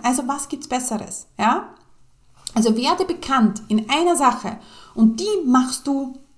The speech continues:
gut, besser als andere. Ja, also das ist auch noch etwas, wo ich immer wieder gemerkt habe, wenn ich so zurückblicke, ah,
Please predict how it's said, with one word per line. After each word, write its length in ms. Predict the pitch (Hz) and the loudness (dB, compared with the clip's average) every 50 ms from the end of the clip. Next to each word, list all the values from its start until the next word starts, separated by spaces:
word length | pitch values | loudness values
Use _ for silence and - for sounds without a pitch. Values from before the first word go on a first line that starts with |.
| - _ _ _ _ _ - | -20 _ _ _ _ _ 0
gut, 380 | - 320 320 240 - - - - - - _ - | 4 4 6 4 4 0 -4 -12 -16 -18 _ 0
besser 500 | 220 220 220 - - 262 262 254 254 - - | 0 0 0 0 0 0 0 0 0 -2 -2
als 200 | 233 226 226 214 | -2 -2 0 0
andere. 440 | 196 185 180 175 180 180 - - 220 - - - - - - - - - - - | 0 0 0 -2 -4 -8 -10 -14 -16 -18 -20 -20 -20 -20 -20 -20 -20 -20 -10 -4
Ja, 260 | 190 190 214 254 254 - | -2 0 0 0 0 2
also 380 | 226 220 220 233 208 180 - - - - - - | 4 4 4 4 2 -2 -2 -6 -14 -20 -6 0
das 180 | - 247 247 - | 2 2 2 2
ist 200 | 277 - - - | -2 -4 0 2
auch 160 | 202 220 233 | 4 4 4
noch 180 | 247 233 - 208 | 2 -2 -2 -4
etwas, 460 | 220 220 - 226 220 220 226 - - - - - - - | -4 -4 -2 0 0 0 -2 -4 -8 -14 -20 -16 -6 0
wo 140 | 214 247 | 2 2
ich 140 | 254 247 262 | 2 2 2
immer 200 | 311 370 370 311 | 2 2 2 2
wieder 120 | 294 269 233 | 0 -2 -2
gemerkt 340 | 240 233 226 233 254 240 - | -2 -2 0 0 -2 -2 -4
habe, 120 | 226 220 | 0 2
wenn 100 | 220 214 | 2 4
ich 80 | 214 220 | 4 2
so 100 | - 214 | -2 -4
zurückblicke, 720 | - 214 247 370 - - - 214 196 202 - 208 220 254 - - - - - - - | -2 0 0 0 -2 -2 -2 -2 -2 0 0 -2 -2 -2 -2 -6 -14 -20 -18 -10 -6
ah, 200 | - 254 220 | -4 -2 -2